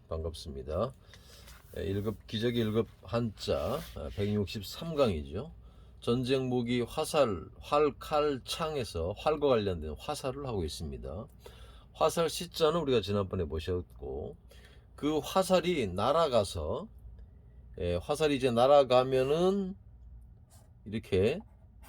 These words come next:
땅에 꼽히겠죠. 예. 그렇습니다. 화살이, 날아간 화살이,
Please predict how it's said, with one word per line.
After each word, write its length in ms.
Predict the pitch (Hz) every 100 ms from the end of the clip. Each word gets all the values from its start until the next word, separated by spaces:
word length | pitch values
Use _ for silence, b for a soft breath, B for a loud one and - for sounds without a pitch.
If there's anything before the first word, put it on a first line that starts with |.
| -
땅에 240 | 143 156 139
꼽히겠죠. 840 | 131 107 175 131 - 80 85 156 - - -
예. 120 | 62 - - - - - - - b b b b b - - -
그렇습니다. 380 | 82 - 62 -
화살이, 320 | 123 123 123
날아간 400 | 113 127 131 131
화살이, 540 | 123 127 127 156 180